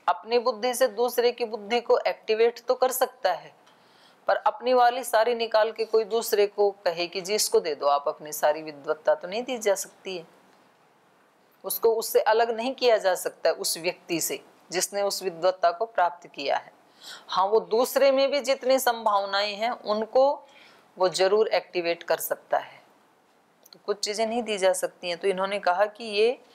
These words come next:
मैं आपको नहीं दे सकता हूँ, किसी कीमत पे भी नहीं दे सकता हूँ। कोई व्यक्ति करोड़ों रुपए की कीमत से भी क्या किसी की बुद्धि को खरीद सकता है?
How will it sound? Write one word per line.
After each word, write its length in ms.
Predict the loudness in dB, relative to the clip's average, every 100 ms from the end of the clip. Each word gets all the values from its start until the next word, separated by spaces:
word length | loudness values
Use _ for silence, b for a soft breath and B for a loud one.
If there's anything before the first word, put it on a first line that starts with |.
| b b _
मैं 160 | -8 -4
आपको 320 | -2 -4 -4 -2
नहीं 220 | 0 2
दे 140 | 2
सकता 340 | 0 -8 -6 -8
हूँ, 180 | -6
किसी 300 | -4 -2 0 0
कीमत 380 | 2 2 0 0
पे 120 | 0
भी 100 | 0
नहीं 160 | -4
दे 140 | -4 -6
सकता 340 | -6 -10 -12
हूँ। 100 | -12 -14 _ _ _ _ _ _ _ _ -20 _ _ 0
कोई 180 | 2
व्यक्ति 560 | 2 -2 0 -2 -2 -4 _ _ B B B B B _ 2
करोड़ों 460 | 4 6 4 2
रुपए 340 | 0 0 2 2
की 300 | 0 -2 -2 -6
कीमत 320 | -2 0 0
से 240 | -2 2 2
भी 280 | 2 -10 -4
क्या 120 | 0
किसी 340 | 0 -2 -8 -8
की 140 | -8
बुद्धि 320 | -6 -6 -4
को 140 | -4 -4
खरीद 340 | -4 -2 -2
सकता 380 | 0 -2 2 0
है? 240 | 0 -6